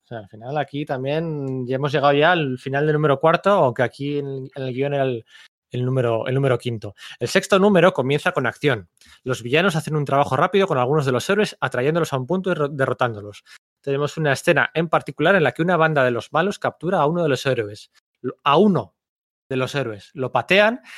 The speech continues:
y se preparan para desenmascararlo antes de que una bala atraviese una de sus cabezas. Los demás miran a su alrededor antes de que también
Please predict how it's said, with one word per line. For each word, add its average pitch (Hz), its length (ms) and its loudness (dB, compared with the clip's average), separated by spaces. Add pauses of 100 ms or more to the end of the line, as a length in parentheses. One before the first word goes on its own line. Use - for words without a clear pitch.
(160)
y 156 80 -6
se 156 120 2
preparan 160 400 2
para 151 160 4
desenmascararlo 143 920 -2
antes 156 300 -2
de 135 120 -2
que 131 160 -4
una 165 240 2
bala 180 440 0 (540)
atraviese 139 720 0
una 156 200 0
de 143 60 0
sus - 200 -12
cabezas. 117 600 -8 (1000)
Los 131 160 0
demás 156 520 0 (400)
miran 151 280 2
a 175 80 4
su 214 100 2
alrededor 165 720 4
antes 170 300 2
de 160 100 -2
que 147 100 -4
también 170 420 -2